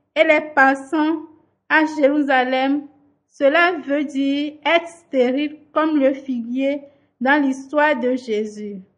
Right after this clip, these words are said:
Sortir du désert spirituel consiste à porter ses fruits pour Dieu par la repentance qui signifie accepter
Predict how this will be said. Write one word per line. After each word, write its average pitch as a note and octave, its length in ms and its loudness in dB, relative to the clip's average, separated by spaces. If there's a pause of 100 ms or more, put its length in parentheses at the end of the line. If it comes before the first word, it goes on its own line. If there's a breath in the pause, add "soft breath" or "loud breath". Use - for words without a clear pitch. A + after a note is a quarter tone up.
(420)
Sortir C#4 600 0
du C#4 160 -2
désert C4 440 0
spirituel C4+ 840 -4 (480)
consiste C#4 560 -2
à D4+ 140 2 (100)
porter C4+ 460 -2
ses D4 240 -2
fruits D#4 340 -6
pour D4+ 360 -6
Dieu C4 520 -4 (420 loud breath)
par D#4+ 240 2
la C#4 140 4
repentance B3+ 920 -2
qui D#4 140 -2
signifie C#4 760 -2
accepter D4 880 -2